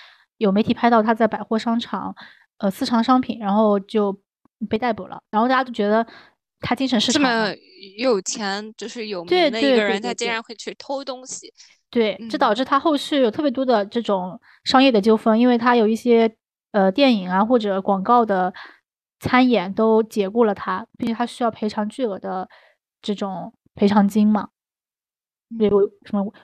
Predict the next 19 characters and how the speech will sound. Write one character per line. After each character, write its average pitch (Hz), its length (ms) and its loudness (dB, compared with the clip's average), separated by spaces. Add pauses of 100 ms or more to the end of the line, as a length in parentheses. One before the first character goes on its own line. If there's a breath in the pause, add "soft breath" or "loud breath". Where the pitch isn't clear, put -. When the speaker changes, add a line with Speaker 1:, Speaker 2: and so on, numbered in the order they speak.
(120)
Speaker 1:
违 208 140 4
约 208 120 4
金 233 260 0
之 226 120 -6
类 190 180 -6
的， - 180 -12 (360)
对。 202 240 -6 (240 soft breath)
但 339 120 0
是 339 120 2 (340 loud breath)
我 220 300 4
也 214 340 0
从 208 300 -4
那 247 160 2
个 208 140 0
纪 247 100 -4
录 240 80 0
片 247 240 0
里 220 80 0
面 202 300 -4